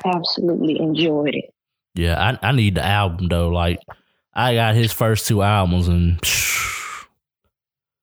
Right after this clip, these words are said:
Speaker 2: psh, Pretty Little Fears is like, psh, that was, like, one of the
Speaker 1: Mm.
Speaker 2: hardest Cole verses I ever heard.
Speaker 1: I love Pretty Little Fears. I still listen to it.
Speaker 2: Okay, and the song I was talking about is called Homegirl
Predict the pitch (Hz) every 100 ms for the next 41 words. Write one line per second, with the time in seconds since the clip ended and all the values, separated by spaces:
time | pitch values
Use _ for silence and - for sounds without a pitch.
0 | _ _ _ _ _ _ _ _ _ _
1 | - - - - - 147 143 131 - 139
2 | 135 120 110 110 110 104 - _ _ _
3 | - - - - 151 170 131 120 123 120
4 | 113 131 131 120 - 127 123 117 120 117
5 | 110 113 107 104 104 98 90 95 _ _
6 | _ _ _ _ _ _ _ 180 160 160
7 | 160 151 151 160 156 151 151 147 151 147
8 | 147 156 - 170 151 139 139 - - -
9 | 143 123 - 107 101 107 104 - 165 156
10 | 143 135 - 123 120 - 123 104 98 110
11 | 135 123 110 101 92 85 90